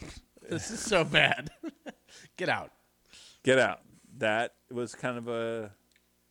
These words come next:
Speaker 2: crazy, elaborate house.
Speaker 1: Yeah, yeah. Um,
Speaker 2: Tony
Speaker 1: I
Speaker 2: Stark's house.
Speaker 1: Yeah, Tony Stark's house. The Haunting of Hill House. That was a T V show, but
Speaker 2: Yeah.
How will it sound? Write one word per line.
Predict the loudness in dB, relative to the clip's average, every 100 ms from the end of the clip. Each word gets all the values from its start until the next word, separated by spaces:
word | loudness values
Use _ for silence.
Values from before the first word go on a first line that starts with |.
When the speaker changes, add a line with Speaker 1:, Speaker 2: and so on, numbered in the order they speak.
| _ _ _ _ _ _ _ _ _
Speaker 2:
crazy, | -10 -10 -8 -10
elaborate | -8 -6 -8 -10
house. | -12 -12 -14 -18 _ _ _ -20 -20 _
Speaker 1:
Yeah, | -2 -2 -2 -8 -20 _
yeah. | -8 -8 -8 -18 _
Um, | -2 0 2 2 -2 -8 -12 -18 _ _ _ _ _ _ -20 _ _ _ _ -12
Speaker 2:
Tony | -6 -2 -2 -2 -2
Speaker 1:
I |
Speaker 2:
Stark's | -4 -6 -8
house. | -8 -6 -8 -10 _ _ _
Speaker 1:
Yeah, | -4 -2
Tony | -2 -6 -8
Stark's | -4 -4 -2 -2
house. | -2 -2 -4 -10 -14 -20 _ _ _ _
The | -4 -2
Haunting | 0 0 0 -2
of | -4
Hill | 0 0
House. | 0 -2 -2 -6
That | -10 -12
was | -12
a | -14
T | -12
V | -10 -10
show, | -10 -12 -14 -12
but | -12 -12 _ _ -20 -20 _ -18
Speaker 2:
Yeah. | -16 -16